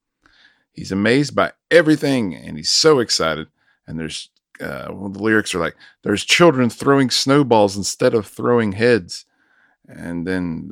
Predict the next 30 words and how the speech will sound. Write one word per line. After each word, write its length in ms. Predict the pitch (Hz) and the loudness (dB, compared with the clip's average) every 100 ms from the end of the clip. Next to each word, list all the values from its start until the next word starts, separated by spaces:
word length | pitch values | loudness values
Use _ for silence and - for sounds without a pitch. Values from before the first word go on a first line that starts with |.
| 82 | -16
uh, 380 | 82 80 80 82 | -16 -16 -16 -16
they're 220 | 85 104 | -8 -6
busy 420 | 98 95 131 127 123 | -6 -2 -2 0 0
building 380 | 117 131 123 | 2 4 2
toys, 420 | - 127 147 131 95 | -2 2 2 2 0
and 160 | 87 | -8
absolutely 720 | - 117 - 143 131 139 131 | -6 -6 -6 -4 -2 -2 -2
no 220 | 117 123 143 | -2 0 0
one's 360 | 135 113 101 | 0 -2 -2
<laughs> 160 | 101 117 | -2 -2
dead. 380 | - - - - _ - _ 185 | 0 -2 -4 -10 _ -14 _ -10
<laughs> 600 | 180 - 139 107 170 - 107 - 123 123 117 104 _ _ 123 _ _ - | -10 -8 -8 -8 -12 -12 -12 -10 -12 -10 -14 -18 _ _ -20 _ _ -8
Uh, 40 | |
I 420 | 127 127 120 107 110 | -4 -4 -4 -6 -4
mean, 100 | 110 | -2
he's 140 | 117 120 | -2 -4
just 160 | 127 | -2
walking 320 | 107 120 123 | 2 4 4
all 200 | 123 123 | 4 6
over 160 | 127 123 | 6 4
this 140 | 120 | -2
place, 440 | - 98 92 92 - | -4 0 0 0 -6
and 80 | 82 | -12
it's 100 | - | -8
called 240 | 113 117 | -6 -6
Christmas 540 | - - 120 - 80 - | -4 -2 -2 -4 -12 -12
Town, 320 | 78 - 92 | -12 -12 -12
like 160 | 87 | -14
Halloween 360 | - - 76 76 | -14 -14 -14 -18
Town. 220 | - - | -16 -14